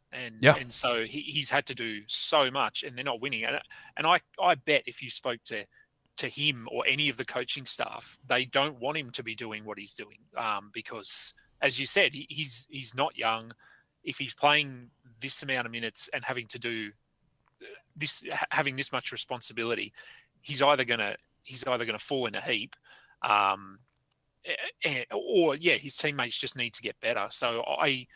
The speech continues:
Speaker 1: in terms of whether he's a sell high, I, he is for me. Like, I, I think I, if I could offload him for a top five guy, I probably would, because I think,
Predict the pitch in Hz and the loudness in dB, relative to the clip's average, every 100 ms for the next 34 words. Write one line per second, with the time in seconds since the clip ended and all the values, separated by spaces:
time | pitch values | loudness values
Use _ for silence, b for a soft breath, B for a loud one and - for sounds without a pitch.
0 | b - 156 202 180 151 147 139 127 127 | b -2 2 2 2 2 4 4 2 0
1 | - - 139 117 127 139 147 139 131 143 | 0 4 2 4 6 6 6 2 -2 -2
2 | 139 127 - 107 107 185 185 147 117 - | -2 -4 -8 -6 -6 -6 -10 -6 -4 0
3 | 120 120 - 120 113 123 117 143 - 123 | -2 -2 -6 -4 0 2 0 -8 0 0
4 | 123 127 113 - 110 110 110 - 110 - | 0 -2 -4 -4 -4 -4 -8 -10 -10 -10
5 | - - - 107 110 - 110 131 127 110 | -12 -10 -6 -4 -4 -2 0 0 -2 -8
6 | - 113 110 110 104 b b b b _ | -10 -12 -10 -10 -12 b b b b _
7 | 120 127 170 170 131 - 117 117 - 131 | -8 -2 -2 -4 -12 -8 -4 -4 -4 -8
8 | 120 - | -8 -16